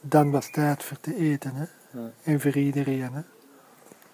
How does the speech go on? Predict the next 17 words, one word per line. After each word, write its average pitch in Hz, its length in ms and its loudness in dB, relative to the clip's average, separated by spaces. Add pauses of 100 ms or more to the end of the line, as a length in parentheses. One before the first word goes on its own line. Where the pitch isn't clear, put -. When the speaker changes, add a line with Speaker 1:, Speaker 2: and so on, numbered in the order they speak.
(400)
Speaker 1:
Om 143 160 -2
half 135 260 4
één 151 200 2
ging 139 180 -2
de 135 60 -2
winkel 147 300 0
dicht 151 220 -4
en 143 140 -4
iedereen 143 480 0
moest 131 200 -10
aan 135 140 -8
tafel 143 340 -4
zitten 143 300 -8
en 139 160 -8
dan 131 180 -6
weer, 135 220 -6
weer 131 160 -6